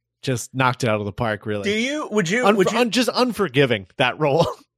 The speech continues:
Speaker 2: Yeah, no, for sure. Um, actually, I was thinking, it was weird when you mentioned Andy making out with the mermaid.
Speaker 1: Yeah.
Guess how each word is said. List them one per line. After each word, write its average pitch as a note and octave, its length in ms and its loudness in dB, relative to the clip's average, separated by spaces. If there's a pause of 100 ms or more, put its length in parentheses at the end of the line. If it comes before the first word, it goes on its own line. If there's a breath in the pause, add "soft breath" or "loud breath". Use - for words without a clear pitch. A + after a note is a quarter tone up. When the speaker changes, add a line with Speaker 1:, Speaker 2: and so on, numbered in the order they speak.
(180)
Speaker 2:
Yeah, F#2 300 -10
no, B2 120 -8
for G#2+ 160 -12
sure. F#2+ 260 -12 (640)
Um, B2+ 520 0 (400)
actually, D3 720 -2 (480)
I D#3+ 140 4
was G#3 200 0
thinking, E3 400 0 (100)
it D#3+ 80 -4
was D3+ 120 -6
weird F#3 240 2
when F3+ 100 -4
you D3+ 140 -4
mentioned C#3 720 -4 (760)
Andy D3 340 -4
making C3+ 320 -6
out C3 220 2
with B2 140 -8
the A#2 80 -8
mermaid. B2 560 -2 (480)
Speaker 1:
Yeah. G#2 240 -8